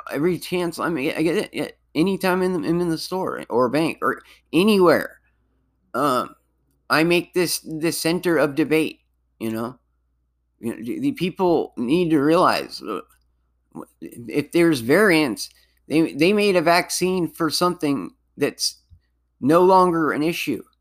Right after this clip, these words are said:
you know? So being vaccinated is of no use to you. In fact,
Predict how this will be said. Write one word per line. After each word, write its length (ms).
you 120
know? 300
So 420
being 240
vaccinated 840
is 380
of 240
no 540
use 500
to 160
you. 320
In 140
fact, 500